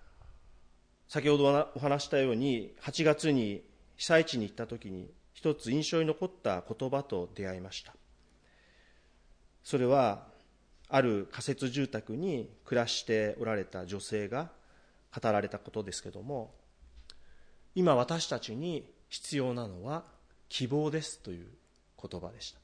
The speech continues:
とても重たい言葉として聞きました。今必要なのは希望です。愛する人を失い、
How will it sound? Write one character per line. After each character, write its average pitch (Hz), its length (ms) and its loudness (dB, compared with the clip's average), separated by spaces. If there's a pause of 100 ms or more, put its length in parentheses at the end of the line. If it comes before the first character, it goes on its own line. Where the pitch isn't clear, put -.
(1160)
と - 100 -20
て 233 120 0
も 254 100 8
重 127 160 2
た 147 260 -4
い 95 80 -6 (800)
言 113 100 -8
葉 104 120 -4
と 101 100 -14
し - 200 -8
て 90 180 -12 (300)
聞 - 120 -20
き 98 120 -8
ま 85 120 -8
し - 160 -12
た。 - 80 -20 (2000)
今 127 180 0
必 - 280 -10
要 135 100 -6
な 147 140 -6
の 131 100 -4
は 95 100 -8
希 - 180 -8
望 151 200 -6
で 175 100 -6
す。 - 180 -14 (920)
愛 123 180 6
す 147 140 0
る 123 80 0
人 127 220 -2
を - 20 0
失 127 360 -4
い、 185 200 -6